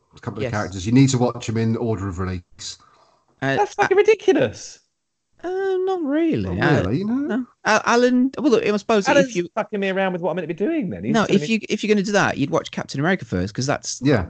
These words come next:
Speaker 2: in
Speaker 3: I, no, I did,
Speaker 2: nineteen forty,
Speaker 3: yeah, but, yeah, but I
Speaker 2: whatever.
Speaker 3: didn't know that. I didn't know that until after I'd watched, um, the first Iron Man.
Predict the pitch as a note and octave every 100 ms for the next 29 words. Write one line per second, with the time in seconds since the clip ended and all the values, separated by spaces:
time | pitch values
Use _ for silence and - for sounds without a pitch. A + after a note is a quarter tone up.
0 | - C#3+ C#3+ D3+ C#3 A3 G#3 C#3 C3 -
1 | B2+ A#2+ F#3 F#3+ D3 F3+ F#3+ F3+ F#3+ D#3+
2 | E2+ - - D#3+ D3+ D#3+ C#3+ B2 B2 C#3
3 | B2 B2+ B2 B2 A2+ A#2 - - B2 A2+
4 | A2 A2 - A2+ G#2+ - - B2+ C#3 A2
5 | E2 C2+ C2+